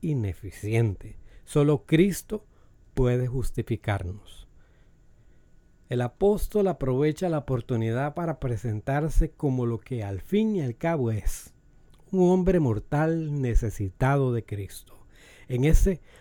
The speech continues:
momento agobiado por las persecuciones, pero firme en la fe, en su Dios y en las promesas de vida eterna.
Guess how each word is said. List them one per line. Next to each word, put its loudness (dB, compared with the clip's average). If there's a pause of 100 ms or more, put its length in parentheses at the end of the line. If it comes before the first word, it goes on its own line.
(120)
momento 4
agobiado 0
por 0
las -6
persecuciones, -2 (260)
pero -2
firme 4
en 0
la 0
fe, -2 (100)
en -2
su -6
Dios -6 (340)
y 2
en 2
las -2
promesas 0
de 0
vida 0
eterna. -12